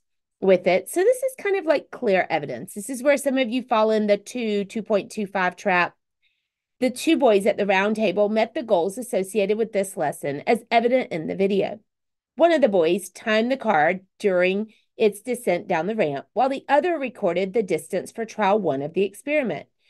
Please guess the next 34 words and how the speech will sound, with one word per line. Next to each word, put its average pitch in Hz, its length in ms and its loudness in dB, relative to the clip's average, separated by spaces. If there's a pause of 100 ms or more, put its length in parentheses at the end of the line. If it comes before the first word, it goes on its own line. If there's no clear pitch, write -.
(260)
You 240 100 -2
can 240 180 -2
hear 285 200 2
the 330 100 2
boy 208 240 6
with 185 160 2
the 208 60 -2
green 185 300 -2
shirt 254 340 0
saying, 147 400 -4 (260)
'Trial 277 300 4
one 220 540 2 (200)
proved 190 540 2
that 202 200 0
we 190 100 2
need 202 260 -2
to 240 100 -6
make 160 240 -4
our 175 160 0
ramp 165 300 -2
higher - 580 -6
to - 140 -2
increase 185 380 -2
the 208 80 -2
distance 147 520 -6
it 175 100 -8
travels.'" - 540 -10 (380)
Ooh, 226 320 6 (240)
that 247 180 6
sounds 320 280 4
great, 262 300 4
right? 170 380 2 (300)
That 240 280 2
is 302 460 0